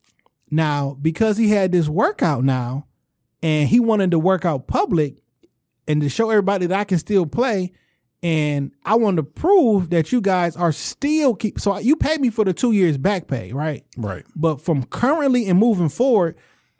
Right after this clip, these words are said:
Speaker 1: that's why I think personally he still continues to work out, is because if I stay in shape and I stay working out, then y'all are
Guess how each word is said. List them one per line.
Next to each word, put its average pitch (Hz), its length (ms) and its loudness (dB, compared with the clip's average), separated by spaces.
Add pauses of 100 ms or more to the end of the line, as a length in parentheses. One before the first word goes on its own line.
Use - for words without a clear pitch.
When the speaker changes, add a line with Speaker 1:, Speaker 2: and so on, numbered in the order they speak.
Speaker 1:
that's 208 200 -2
why 185 300 0
I 202 240 2
think 147 320 -2
personally 139 720 -4
he 190 200 2
still 180 260 0
continues 165 440 0
to 131 100 0
work 151 280 -2
out, 165 300 -2 (280)
is 147 120 -2
because 143 340 0
if 123 80 -2
I 185 140 2
stay 175 300 0
in 143 80 2
shape 156 420 -4 (300)
and 151 120 0
I 160 80 0
stay 156 200 0
working 160 360 0
out, 147 260 -2 (200)
then 147 120 0
y'all 151 220 0
are 135 140 -4